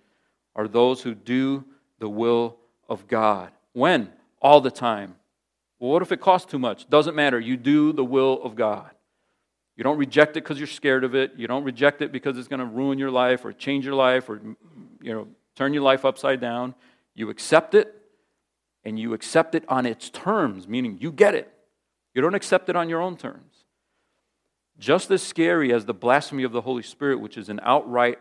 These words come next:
"I understand the religion and I hate it." That's scary. But it's also scary to still be on the outside when you accept it and the songs don't bother you,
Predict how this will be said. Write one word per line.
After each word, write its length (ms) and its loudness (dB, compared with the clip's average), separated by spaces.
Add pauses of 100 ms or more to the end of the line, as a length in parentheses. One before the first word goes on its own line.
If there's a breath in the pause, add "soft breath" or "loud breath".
(100)
"I 260 6
understand 640 4
the 60 0
religion 400 2
and 120 -2
I 140 2
hate 320 8
it." 360 -2 (1800)
That's 200 -10
scary. 400 -4 (800)
But 80 -12
it's 100 -8
also 240 0
scary 360 -2
to 80 -16
still 260 -6
be 120 -6
on 120 -4
the 100 -8
outside 540 -4
when 220 -12
you 160 -10
accept 480 -6
it 180 -8 (1400)
and 160 -12
the 40 -14
songs 440 -4
don't 180 -4
bother 280 -2
you, 220 -12